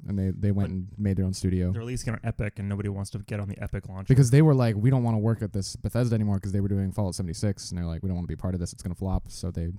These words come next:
Speaker 1: left and did their own thing, and that's where Outer Worlds
Speaker 2: Spoilers, it did flop.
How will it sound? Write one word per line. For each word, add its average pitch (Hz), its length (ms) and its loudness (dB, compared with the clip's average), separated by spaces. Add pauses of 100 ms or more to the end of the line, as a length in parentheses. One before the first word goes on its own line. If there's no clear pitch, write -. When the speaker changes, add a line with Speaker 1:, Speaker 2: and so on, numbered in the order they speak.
(140)
Speaker 1:
left 98 280 -4
and 92 60 -2
did 90 120 -2
their 92 100 0
own 87 100 -2
thing, 92 200 -2
and 92 180 -6
that's 90 160 -8
where - 80 -6
Outer 85 140 -2
Worlds 110 160 2
Speaker 2:
Spoilers, 110 240 0
it 104 40 -2
did 107 160 -4
flop. 104 280 -8